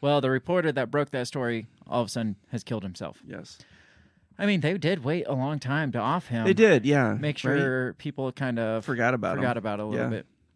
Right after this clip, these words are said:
Speaker 1: At eight thirteen A M Saturday, the Hoover nine one one center received a call of a person down at a res-, residence on Scott Trace.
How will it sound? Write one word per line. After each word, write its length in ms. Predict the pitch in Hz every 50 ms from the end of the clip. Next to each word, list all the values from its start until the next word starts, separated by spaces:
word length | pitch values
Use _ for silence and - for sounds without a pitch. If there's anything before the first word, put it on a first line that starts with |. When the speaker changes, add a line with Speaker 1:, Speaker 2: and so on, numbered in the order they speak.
| _ _ _ _ _ _ _ - -
Speaker 1:
At 80 | - -
eight 200 | 180 190 - -
thirteen 520 | - 190 196 185 - - 202 208 208 202
A 240 | - - 160 160 151
M 240 | 165 175 175 185 180
Saturday, 640 | - - 180 165 165 175 185 170 175 165 165 170 160 - - - - - _ _
the 80 | - 127
Hoover 240 | 143 214 226 180 196
nine 240 | 180 170 175 180 175
one 160 | 170 170 165 160
one 160 | 165 165 165
center 400 | - - 160 143 143 156 147 143
received 560 | 135 131 123 - - - - 170 185 190 -
a 60 | 170 147
call 460 | - - 143 139 135 135 131 127 - _ _ _ _ -
of 140 | - 123
a 80 | 139 131
person 400 | - - 196 202 - 185 156 147
down 280 | 147 143 143 151 156 -
at 160 | - 131 135
a 60 | 131
res-, 300 | 127 135 143 143 - - - _ _ _
residence 580 | - 135 156 170 165 160 151 147 143 123 - - - _
on 160 | - 156 127 120
Scott 360 | - - - 151 151 - -
Trace. 440 | - - 139 131 120 104 - -